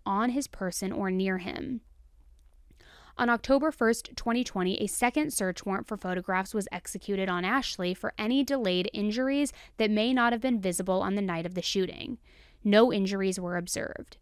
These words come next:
Numerous requests have been made through Ashley's legal counsel to set up an interview to discuss what happened and what occurred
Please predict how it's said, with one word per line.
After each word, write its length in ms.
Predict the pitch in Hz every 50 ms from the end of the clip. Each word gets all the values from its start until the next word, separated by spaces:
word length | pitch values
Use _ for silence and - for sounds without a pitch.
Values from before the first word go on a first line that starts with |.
| - _ -
Numerous 520 | 220 226 254 269 294 320 339 311 - -
requests 420 | 320 311 - - 214 202 190 -
have 80 | - 208
been 160 | 233 233 208
made 260 | 190 175 180 180 190
through 200 | - - 208 208
Ashley's 500 | - - 202 196 - - 254 254 233 -
legal 320 | 214 208 233 226 220 202 -
counsel 460 | - - 190 196 208 - - 196 196
to 80 | 196 180
set 240 | - - 220 226
up 100 | 254 262
an 120 | - 302 -
interview 520 | - 190 175 180 175 180 175 208 208 196
to 80 | 202 202
discuss 560 | 208 202 - - - 185 170 170 - - -
what 300 | - 190 190 190 208 -
happened 420 | 208 202 185 175 - 196 190 190
and 160 | 196 180 170 180
what 180 | 185 185 -
occurred 440 | - - - - - 180 175 175